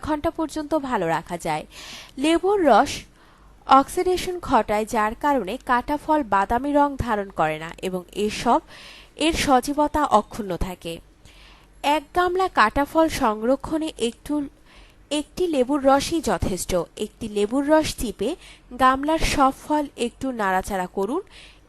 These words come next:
এরপর তা রেফ্রিজারেটরে রেখে দিন। প্লাস্টিক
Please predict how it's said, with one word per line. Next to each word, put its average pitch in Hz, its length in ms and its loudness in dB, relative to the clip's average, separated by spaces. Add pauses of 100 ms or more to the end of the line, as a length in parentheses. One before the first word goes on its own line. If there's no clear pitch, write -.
(120)
এরপর 339 320 4 (160)
তা 220 120 4 (440)
রেফ্রিজারেটরে 320 920 2 (120)
রেখে 180 300 -6
দিন। 151 140 -8 (2000)
প্লাস্টিক 302 520 0